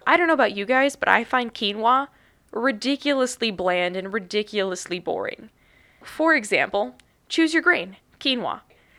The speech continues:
Choose your liquid. I like using tea bags, literally as easy as putting water in the pot where you're about to cook your quinoa and then tossing in, like, two green tea or two black tea or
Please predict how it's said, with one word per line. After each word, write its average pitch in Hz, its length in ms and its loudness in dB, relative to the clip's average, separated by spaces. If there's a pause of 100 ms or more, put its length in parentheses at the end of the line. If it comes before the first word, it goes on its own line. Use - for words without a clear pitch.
(180)
Choose 311 240 2
your 269 140 6
liquid. - 400 -2 (240)
I 269 140 6
like 339 180 2
using 233 260 -2
tea 240 240 -2
bags, - 480 -4 (140)
literally 220 580 2
as 185 260 4
easy 185 340 -4
as 160 100 -2
putting 277 320 -2
water 190 400 4 (300)
in 240 180 -2
the 247 80 0
pot 190 400 -2
where 185 100 -4
you're 180 120 -2
about 175 180 0
to - 80 -10
cook - 200 -8
your 175 100 -2
quinoa 285 440 0 (420)
and 226 160 2
then 226 120 -4
tossing 208 340 -2
in, 196 160 -4
like, 175 180 -6
two 269 400 -2 (120)
green 233 260 -4
tea 233 340 0
or 190 140 -4
two 202 180 -6
black 185 300 0
tea 214 300 -2
or 165 320 0